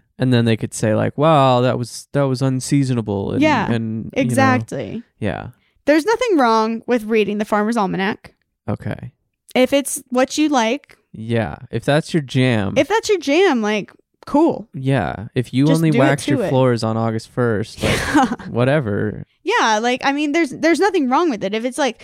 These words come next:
Speaker 2: if it's tradition in your family, sure,
Speaker 1: Yeah.
Speaker 2: go for it. I mean, if, I wouldn't rely on it by any means for weather.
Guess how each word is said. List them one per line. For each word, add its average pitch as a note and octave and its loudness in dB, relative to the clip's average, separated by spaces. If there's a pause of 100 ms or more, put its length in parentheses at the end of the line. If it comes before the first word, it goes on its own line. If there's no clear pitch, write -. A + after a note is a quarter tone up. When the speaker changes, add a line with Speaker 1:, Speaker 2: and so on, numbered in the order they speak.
(260)
Speaker 2:
if E4 2
it's G#4 0
tradition E4+ 0
in E4+ 0
your D#4+ -2
family, D4 -2
sure, G3 -2
Speaker 1:
Yeah. - -2
Speaker 2:
go - -2
for C3 -8
it. - -10 (280)
I F4 -2
mean, F4+ 0
if, C#4 -6 (160)
I D4 2
wouldn't E4+ 2
rely A#3+ 0
on A#3+ 0
it G#3+ 0 (280)
by A#3 0 (140)
any D4+ 0
means A#3 0
for - -6
weather. G3 -4